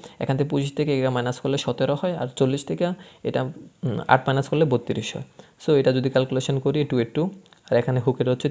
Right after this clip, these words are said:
তিরিশ। So এটা ক্যালকুলেশন করলে রেজাল্ট আসে একশো আঠাশ সেন্টিমিটার। তাহলে হচ্ছে আমরা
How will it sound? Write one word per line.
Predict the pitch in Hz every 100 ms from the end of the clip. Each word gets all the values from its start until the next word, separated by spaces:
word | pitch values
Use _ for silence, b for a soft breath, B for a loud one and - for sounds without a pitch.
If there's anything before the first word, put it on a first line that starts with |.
| -
তিরিশ। | 107 - - b b
So | 156
এটা | 151
ক্যালকুলেশন | 156 151 147 156
করলে | 151 151
রেজাল্ট | 123 113 117
আসে | 127
একশো | - 170 175 117
আঠাশ | 117 123
সেন্টিমিটার। | 123 110 - - - B B B
তাহলে | 135 135
হচ্ছে | 139
আমরা | 127 143